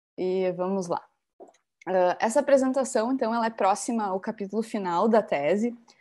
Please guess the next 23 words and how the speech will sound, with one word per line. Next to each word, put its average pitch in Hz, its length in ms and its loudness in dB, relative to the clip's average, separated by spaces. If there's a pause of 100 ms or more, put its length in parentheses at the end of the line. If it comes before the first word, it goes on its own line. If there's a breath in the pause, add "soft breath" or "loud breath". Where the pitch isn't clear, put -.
(260 soft breath)
ah, 180 720 4 (220)
que - 120 -18
foi 226 140 2
construída 240 500 0
anualmente 247 460 0
com 277 80 -4
a 254 40 0
participação 240 640 -2
no 233 120 0
G 254 140 8
T, 180 240 -4
né? 156 200 -8 (500 soft breath)
Ah, 190 440 2
a - 20 2
meu 247 260 4
ver, 220 300 4
aqui 262 220 0
tem 240 200 0
mu-, 220 280 2
ela, 190 340 2
ela 202 240 2
foi 220 160 0
muito, 226 300 0